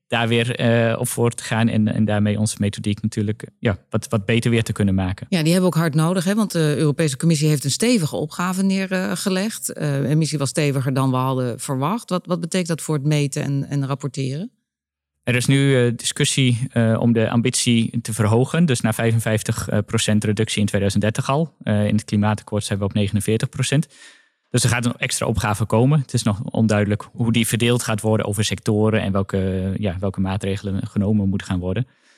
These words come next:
Speaker 1: Maar er is wel al sprake van ook dat ook landgebruik meer moet gaan doen. Mogelijk dat er naar een soort avolu-sector, dus waar landbouw en landgebruik samen bekeken wordt en dat die richting klimaatneutraal moeten gaan. Wat betekent dus dat de druk op maatregelen in het, eh,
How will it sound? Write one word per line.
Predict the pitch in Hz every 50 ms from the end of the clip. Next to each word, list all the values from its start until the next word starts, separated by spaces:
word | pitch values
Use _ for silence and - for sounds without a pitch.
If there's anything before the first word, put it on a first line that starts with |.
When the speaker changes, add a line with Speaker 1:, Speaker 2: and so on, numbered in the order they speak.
| _ _ _ _ _ _ _
Speaker 1:
Maar | - 101 101
er | 107
is | 101 92
wel | 110 107 113
al | 107 -
sprake | - - - - 110 113 120 120 - 110
van | 101 - 101 104 95
ook | 107 110 -
dat | 104 101 - -
ook | - 104 -
landgebruik | 104 107 110 - - - 113 - 110 104 104 - -
meer | - 113 113 110 110 104 -
moet | 117 113 -
gaan | - 104 98
doen. | 95 101 113 139 - _ _ _ _ _ _ _ _ _ _
Mogelijk | 113 107 110 110 113 107 110 104 101 95
dat | 107 95 -
er | 104 104
naar | 107 104 101 98
een | 101 101
soort | - 104 101 -
avolu-sector, | - 113 113 110 - 117 110 107 107 104 92 - - 104 98 - - 104
dus | 101 107 -
waar | - 104 98 95 95
landbouw | 98 104 107 117 107 107 101 101 101 - -
en | - 101 101 101 - - _ _ _ _
landgebruik | _ 107 107 107 - - - 101 101 101
samen | - - 113 110 117 120 113 107 107 - - - -
bekeken | - 110 - 107 110 104 -
wordt | 110 110 -
en | - 110
dat | 107 101 -
die | - 107 104
richting | 104 104 - - 101 98
klimaatneutraal | - - 101 98 101 98 95 92 95 - 107 110 113
moeten | 113 107 107 101 - 98
gaan. | - 92 92 107 131 - _ _ _ _ _ _ _ _ _ _ _ _ _ _ _ _ _ _ _
Wat | - 110
betekent | 95 - 120 120 120 - 110 104
dus | 95 110 101
dat | - 104 101
de | - 104
druk | 104 113 117 113 - - -
op | - - -
maatregelen | - 107 107 113 - - 101 98 101 101 - 113 120
in | 104 101
het, | 98 98 - -
eh, | 104